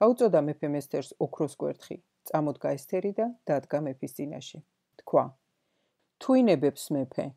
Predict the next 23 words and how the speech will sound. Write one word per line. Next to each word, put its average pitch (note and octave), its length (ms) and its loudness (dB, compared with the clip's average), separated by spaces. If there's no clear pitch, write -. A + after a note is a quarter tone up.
თუ - 160 -14
მადლი G3+ 400 4
მიპოვნია D#3 520 -2
მის C3+ 200 -6
წინაშე, C#3 500 -8
თუ - 100 -4
მისაღებია G3 760 4
ეს D3 120 -4
საქმე C#3+ 320 -4
მეფისთვის D#3+ 600 -4
და C#3+ 140 -2
მეც G#3+ 200 -2
სათნო E3 460 -2
ვარ C#3 180 -2
მის F#3+ 160 -8
თვალში, C#3+ 440 0
დაიწეროს E3+ 540 4
ბრძანება, D#3+ 640 0
რომელიც D#3+ 420 0
გააუქმებს C#3+ 680 0
აგაგელი G#3+ 580 6
ჰამან F#3+ 420 2
ჰამედათას D#3+ 800 2